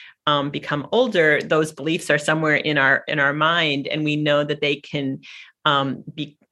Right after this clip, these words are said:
be activated and start to act as a lens in how we take in information around aging and, you know, our own,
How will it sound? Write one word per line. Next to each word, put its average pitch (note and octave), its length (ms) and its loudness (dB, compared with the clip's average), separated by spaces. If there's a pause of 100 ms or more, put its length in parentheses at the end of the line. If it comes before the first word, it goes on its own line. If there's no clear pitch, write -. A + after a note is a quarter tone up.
(120)
be - 160 -2
activated C#3+ 960 0
and D3 260 0
start C#3+ 400 -2
to - 220 -8
act C#3+ 260 0
as D3 120 -4
a C#3+ 80 -2
lens C3+ 640 0
in D3 140 -2
how C#3 240 0
we C3+ 100 -2
take C#3+ 240 -4
in C#3+ 80 -4
information C#3+ 800 -4 (440)
around C#3+ 640 2
aging C#3+ 480 -2
and, C3 220 -2
you D#3+ 40 -2
know, D3 60 0
our B2+ 220 0
own, C#3+ 440 -2